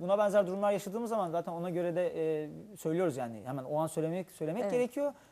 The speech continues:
Speaker 1: Nihayetinde, e, onlar da ona göre hemen aksiyonlarını alıyorlar. Hemen planlamalarını yapıyorlar. Yani "Evet, yanlış oldu. İşte özür dileriz. İşte veya tuzunu fazla katmışız. E, bu konuda hemen, e, güncelleyelim, ye-, şey, yeni yemeğe verelim, servis edelim." şeklinde.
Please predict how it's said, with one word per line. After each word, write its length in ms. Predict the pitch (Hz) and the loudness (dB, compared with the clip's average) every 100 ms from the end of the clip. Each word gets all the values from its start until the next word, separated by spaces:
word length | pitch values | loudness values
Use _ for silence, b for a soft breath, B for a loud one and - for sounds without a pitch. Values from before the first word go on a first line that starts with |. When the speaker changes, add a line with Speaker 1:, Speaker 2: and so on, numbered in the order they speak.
| b | b
Speaker 1:
Nihayetinde, 580 | 170 170 196 196 220 214 | 0 0 0 0 0 0
e, 280 | 170 180 180 - | 2 4 4 2
onlar 260 | 175 202 214 | 0 2 2
da 40 | |
ona 100 | 208 | 2
göre 120 | 208 | 2
hemen 120 | 208 202 | 2 0
aksiyonlarını 440 | - 196 190 190 | -2 -2 0 0
alıyorlar. 280 | 175 156 123 - | 2 0 -2 -6
Hemen 180 | 156 | -6
planlamalarını 480 | 151 160 160 160 156 | -4 -2 -2 -2 -2
yapıyorlar. 320 | 151 160 135 | -4 -4 -4
Yani 280 | 131 143 131 - b 151 | -4 -6 -6 -12 b -6
"Evet, 180 | 147 | -4
yanlış 280 | 143 143 - | -4 -6 -6
oldu. 340 | 139 139 190 202 | -8 -4 -4 -6
İşte 120 | - 160 | -8 -6
özür 200 | 143 139 | -4 -4
dileriz. 340 | 135 185 - b b | -4 -6 -10 b b
İşte 280 | - - 139 | -10 -4 0
veya 140 | 151 147 | 0 0
tuzunu 240 | 151 165 | -2 -2
fazla 260 | 160 160 180 | 0 -2 0
katmışız. 520 | 165 - - 208 - b b - | -2 -4 -14 -14 -14 b b -8
E, 200 | 156 147 | -4 -2
bu 60 | 147 | -4
konuda 260 | 156 165 | -4 -2
hemen, 180 | 160 170 208 | -2 -4 -6
e, 240 | 170 156 151 | -8 -6 -6
güncelleyelim, 540 | 151 147 147 143 170 | -4 -2 0 0 -2
ye-, 120 | 156 | -6
şey, 140 | 135 139 | -8 -8
yeni 220 | 139 151 | -6 -4
yemeğe 320 | 135 139 165 | -4 -6 -6
verelim, 260 | 156 139 143 | -6 -6 -8
servis 340 | - 131 131 | -6 -6 -6
edelim." 220 | 131 127 143 | -10 -10 -10
şeklinde. 420 | 127 - 123 | -12 -12 -12